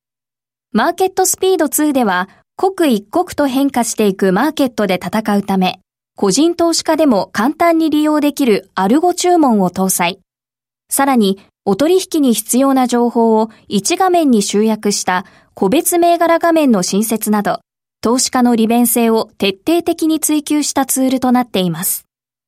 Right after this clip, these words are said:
マーケットスピードツーは利用料完全無料。ぜひ一度お試しください。楽天証券の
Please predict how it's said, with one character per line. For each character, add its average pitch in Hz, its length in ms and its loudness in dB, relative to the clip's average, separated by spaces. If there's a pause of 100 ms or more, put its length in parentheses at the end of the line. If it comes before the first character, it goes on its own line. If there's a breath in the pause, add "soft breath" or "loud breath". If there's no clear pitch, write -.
(440)
マ 214 140 0
ー 240 60 -2
ケ 262 100 -2
ッ 254 60 0
ト 247 180 -2
ス - 100 -2
ピ 254 180 -2
ー - 20 -2
ド 220 120 0
ツ 254 180 -2
ー 247 60 4
は 185 240 -2 (260 soft breath)
利 196 140 2
用 320 220 4
料 202 260 2
完 269 300 0
全 294 300 2
無 233 100 4
料。 226 300 0 (500)
ぜ 277 140 0
ひ 302 200 0
一 269 200 -4
度 262 220 0
お 196 60 -2
試 214 260 2
し - 100 -2
く 220 80 -4
だ 220 100 0
さ 233 160 0
い。 208 140 -6 (1600)
楽 208 220 -2
天 359 220 0
証 381 220 0
券 262 300 2
の 185 240 0